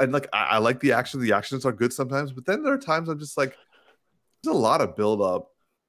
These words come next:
and, like, you're just doing a lot of build up for stuff. And, like, a, a T, like, when you watch episodes four and five, you'll understand a little bit more of what I mean,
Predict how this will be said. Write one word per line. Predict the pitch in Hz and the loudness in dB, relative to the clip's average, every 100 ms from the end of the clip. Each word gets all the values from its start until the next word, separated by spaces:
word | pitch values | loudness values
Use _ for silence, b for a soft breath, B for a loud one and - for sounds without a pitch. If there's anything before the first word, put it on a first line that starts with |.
| _ | _
and, | 101 110 95 | -10 -10 -6
like, | 110 - | -6 -6
you're | 131 | -8
just | 233 - | -8 -10
doing | - 123 120 | -4 -2 0
a | |
lot | 110 104 | -2 -2
of | |
build | 92 101 | -2 -2
up | 101 92 | -4 -6
for | - 95 92 B B B _ _ _ - | -6 -4 -6 B B B _ _ _ -14
stuff. | - 117 95 - | -4 0 0 0
And, | 120 | 0
like, | 123 123 - - - | 0 -2 -10 -14 -4
a, | 95 131 - | -2 -2 0
a | 117 | -2
T, | - - 160 139 - | 0 -2 -2 -2 -6
like, | - 117 - | -6 -6 -8
when | 98 127 | 0 4
you | 139 | 6
watch | 143 151 | 4 2
episodes | 123 - 127 | -2 0 -2
four | - 113 | 2 2
and | 107 | 2
five, | 98 101 101 | 2 0 2
you'll | 104 | 0
understand | 85 104 104 110 101 | 0 -2 -2 -2 0
a | |
little | 101 98 | -2 -2
bit | 98 | -4
more | 95 98 104 | -2 2 2
of | 104 | 4
what | 104 | 0
I | 95 95 | 0 -6
mean, | 98 135 | -8 -8